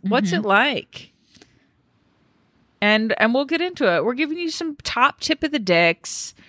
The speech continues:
Speaker 1: We're gonna lay out some scenarios as people who do weddings for a living.
Speaker 2: See this, these dynamics on, play out
Speaker 1: We
Speaker 2: every
Speaker 1: see
Speaker 2: single
Speaker 1: it.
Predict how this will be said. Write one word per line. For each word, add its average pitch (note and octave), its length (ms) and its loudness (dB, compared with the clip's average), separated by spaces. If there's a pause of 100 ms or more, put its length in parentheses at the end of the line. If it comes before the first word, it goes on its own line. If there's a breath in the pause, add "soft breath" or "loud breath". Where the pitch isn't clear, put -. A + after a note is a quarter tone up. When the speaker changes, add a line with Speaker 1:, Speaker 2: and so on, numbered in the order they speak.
(140 soft breath)
Speaker 1:
We're A3+ 80 -6
gonna D#4 180 -4
lay D#4 140 4
out C#4+ 140 4
some C4 140 -6
scenarios E3 600 2
as D4+ 260 2
people A3 440 -4
who F#3+ 400 -4
do F#3+ 240 -2
weddings E3 400 2
for F3+ 200 -2
a E3+ 60 0
living. E3 540 0 (140)
Speaker 2:
See - 280 0
this, G#3 300 2
these G#3 240 -2
dynamics E3 640 2 (260)
on, E3+ 200 0 (400)
play E3+ 340 2
out C#3+ 300 2
Speaker 1:
We - 80 0
Speaker 2:
every F3 340 2
Speaker 1:
see E3 360 -2
Speaker 2:
single D3+ 140 2
Speaker 1:
it. - 280 -2